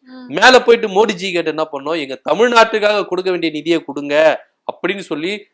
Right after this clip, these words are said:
Speaker 2: நீங்க என்ன பண்ணுங்க, வாங்கிட்டு வந்து அந்த கிரெடிட்டை கூட நீங்களே கூட எடுத்துக்கோங்க,
Speaker 1: ம்.
Speaker 2: ஒண்ணும் பிரச்சனை இல்ல.
Speaker 1: ம்.
Speaker 2: தமிழ்நாடு அரசு என்ன பண்ணோம், ஒண்ணுமே
Speaker 1: ஆமா.
Speaker 2: கிடையாது, பரவாயில்ல, பா ஜ க காரங்க போயிட்டு வாங்கிட்டு வந்து, தமிழ்நாடு அரசு கேட்டு தரல, பா ஜ க காரங்க போய் கேட்டு வாங்கிட்டு வந்து கொடுத்தாங்கன்னு சொல்லிட்டு
Speaker 1: ம்.
Speaker 2: தமிழ்நாடு அரசு கூட என்ன பண்ணோம், அந்த கிரெடிட் உங்களுக்கே கொடுத்துரும் அப்படின்னு தான்
Speaker 1: ம்.
Speaker 2: நிறைய பேர் கேட்டுறாங்க. ஆனா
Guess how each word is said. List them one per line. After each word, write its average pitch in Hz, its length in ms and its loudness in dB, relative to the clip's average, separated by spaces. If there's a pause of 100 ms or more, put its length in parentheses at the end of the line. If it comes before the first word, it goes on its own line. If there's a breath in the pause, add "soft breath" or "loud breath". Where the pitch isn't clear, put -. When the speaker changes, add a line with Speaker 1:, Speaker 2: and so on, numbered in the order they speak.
Speaker 2:
நீங்க 151 240 -4
என்ன 170 180 2
பண்ணுங்க, 151 300 -6
வாங்கிட்டு 143 320 -4
வந்து 143 120 -8
அந்த - 120 -10
கிரெடிட்டை 143 400 -12
கூட 139 140 -12
நீங்களே 127 300 -10
கூட 127 160 -8
எடுத்துக்கோங்க, 113 560 -10
Speaker 1:
ம். 120 120 -20
Speaker 2:
ஒண்ணும் 120 220 -10
பிரச்சனை 113 360 -14
இல்ல. 117 140 -10
Speaker 1:
ம். 117 240 -20
Speaker 2:
தமிழ்நாடு 151 420 0
அரசு 135 180 -4
என்ன 139 160 -10
பண்ணோம், 123 380 -10 (200)
ஒண்ணுமே 135 340 -6
Speaker 1:
ஆமா. 147 40 -6
Speaker 2:
கிடையாது, 135 300 -6
பரவாயில்ல, 135 500 0
பா 131 140 0
ஜ 151 140 -4
க 147 120 -6
காரங்க 139 260 -6
போயிட்டு 147 280 -10
வாங்கிட்டு 143 200 -10
வந்து, 123 100 -20 (200)
தமிழ்நாடு 190 380 4
அரசு 175 240 2
கேட்டு 180 220 -4
தரல, 170 280 2 (360)
பா 180 160 4
ஜ 226 140 6
க 226 120 4
காரங்க 214 280 0
போய் 214 120 -2
கேட்டு 208 220 0
வாங்கிட்டு 208 200 0
வந்து 190 100 -6
கொடுத்தாங்கன்னு 180 360 -4
சொல்லிட்டு 165 240 -4
Speaker 1:
ம். - 280 -16
Speaker 2:
தமிழ்நாடு 196 380 2
அரசு 175 200 2
கூட 170 120 -2
என்ன 165 200 -4
பண்ணோம், 151 260 -2
அந்த 147 160 -6
கிரெடிட் 143 320 -12
உங்களுக்கே 135 360 -8
கொடுத்துரும் 127 460 -10
அப்படின்னு 107 280 -16
தான் 156 120 -6
Speaker 1:
ம். - 20 -10
Speaker 2:
நிறைய 120 200 -8
பேர் 123 200 -12
கேட்டுறாங்க. 117 400 -12
ஆனா 123 260 -6